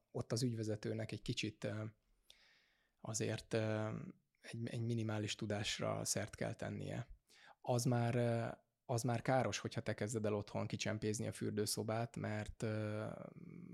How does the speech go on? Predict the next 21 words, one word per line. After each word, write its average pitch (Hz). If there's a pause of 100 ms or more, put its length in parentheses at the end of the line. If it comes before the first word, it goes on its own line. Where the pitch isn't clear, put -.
(180)
az, -
az, 117
az 117
egy 120
egészségtelen 113
állapot. 107
Ezt 107
onnan 113
tudom, 120
hogy 110
egy 107
picit -
én 110
is 107
kezdtem 113
ebbe 107
belecsúszni, 107
hogy 113
minden 110
feladatot, 110
ö, 117